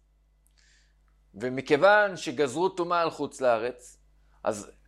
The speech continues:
כל הימים שבן אדם מונה נזירות בחוץ לארץ, הוא בעצם מדרבנן נטמא טומאת מת. והרי נזיר, אחד מהדברים, זה שאסור לו להיטמא למתים.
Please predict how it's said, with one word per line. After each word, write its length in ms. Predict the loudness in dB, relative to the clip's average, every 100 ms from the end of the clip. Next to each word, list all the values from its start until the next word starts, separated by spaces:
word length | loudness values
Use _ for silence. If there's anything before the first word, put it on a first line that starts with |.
| _ _ _
כל 320 | 2 6 10
הימים 560 | 10 8 2 -4 -6 -6
שבן 260 | -6 -4
אדם 280 | -2 2 2
מונה 260 | 2 0 -2
נזירות 520 | -2 -2 0 2 2
בחוץ 400 | 2 4 2 4
לארץ, 480 | 6 6 4 -2 -2
הוא 80 |
בעצם 540 | 4 4 4 -2 -4 -6
מדרבנן 600 | -4 2 2 4 2 0
נטמא 360 | -6 -6 -4 -4
טומאת 400 | -2 0 0 2
מת. 400 | 4 4 2 -10 _ _ -2
והרי 400 | 4 4 4 0
נזיר, 580 | -4 -2 2 4 4 4
אחד 240 | 4 4
מהדברים, 680 | 2 0 4 6 4 2 -6 _ _ -10
זה 60 | 0
שאסור 340 | 2 4 4
לו 60 | 6
להיטמא 320 | 6 4 4
למתים. 640 | 0 -2 -2 -2 -4 -6